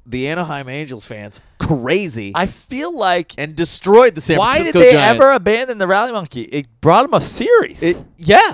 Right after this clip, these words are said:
Speaker 1: No,
Speaker 2: Brought
Speaker 1: it
Speaker 2: him a
Speaker 1: made
Speaker 2: fucking title.
Speaker 1: No, yeah, it made Scott Spezio a fucking hero.
Speaker 2: Yeah.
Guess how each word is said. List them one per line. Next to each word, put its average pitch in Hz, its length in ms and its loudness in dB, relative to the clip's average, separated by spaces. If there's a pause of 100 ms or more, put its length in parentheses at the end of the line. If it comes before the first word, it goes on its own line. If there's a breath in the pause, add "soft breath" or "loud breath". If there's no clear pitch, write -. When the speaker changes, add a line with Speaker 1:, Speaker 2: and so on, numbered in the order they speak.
(400)
Speaker 1:
No, 294 160 -2
Speaker 2:
Brought 277 80 -2
Speaker 1:
it 294 40 -4
Speaker 2:
him 427 80 -8
a 403 60 -4
Speaker 1:
made 269 80 -4
Speaker 2:
fucking 226 300 -2
title. - 520 0
Speaker 1:
No, 311 200 0
yeah, 294 240 -8
it 247 80 -10
made 196 180 -8
Scott 269 320 -6
Spezio 220 720 -8
a 139 40 -16
fucking 170 480 -14
hero. 269 600 -8
Speaker 2:
Yeah. 202 260 0